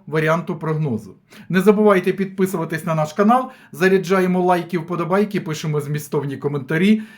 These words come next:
Щиро дякую від душі всім вам за вашу активність, підтримку, а також подякую тому, хто пригостить мене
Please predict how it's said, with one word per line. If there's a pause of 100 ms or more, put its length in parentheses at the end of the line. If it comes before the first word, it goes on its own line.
Щиро
дякую
від
душі (160)
всім
вам (220)
за
вашу
активність,
підтримку, (300)
а
також (240)
подякую
тому, (720)
хто (360)
пригостить
мене